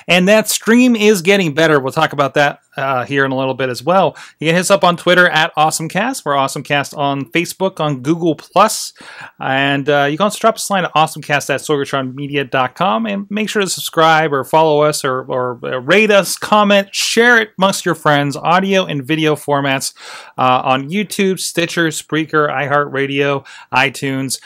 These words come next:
uh, wherever that you get your fine podcasts. If we're not there, if you stumbled on us somewhere else, and we should be the place where you're listening things,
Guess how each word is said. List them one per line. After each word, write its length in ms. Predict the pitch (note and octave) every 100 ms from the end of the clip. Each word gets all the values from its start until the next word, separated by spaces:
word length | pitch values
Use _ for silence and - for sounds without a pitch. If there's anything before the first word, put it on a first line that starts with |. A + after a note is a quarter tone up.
| - -
uh, 160 | B2
wherever 460 | B2 D3 C#3+ C3+ C3+
that 120 | C#3
you 140 | C#3
get 320 | B2 C3+ C3 -
your 160 | C3
fine 300 | B2+ B2+ B2
podcasts. 420 | C3 B2 B2 B2
If 60 | D#3+
we're 120 | B3
not 220 | B3+ F3+
there, 260 | E3+ F3 C#3
if 80 | B2
you 40 | G#3
stumbled 360 | - E3+ D3
on 80 | C3+
us 100 | B2
somewhere 240 | C#3 B2+
else, 280 | C#3+ B2+ -
and 180 | C#3+ A#2+
we 80 | D3
should 240 | - B3
be 160 | B3+ G#3
the 80 | -
place 260 | F3 F3+
where 120 | D3
you're 140 | D3 D#3+
listening 380 | D3 - F#3+ F3+
things, 300 | G#3 G#3+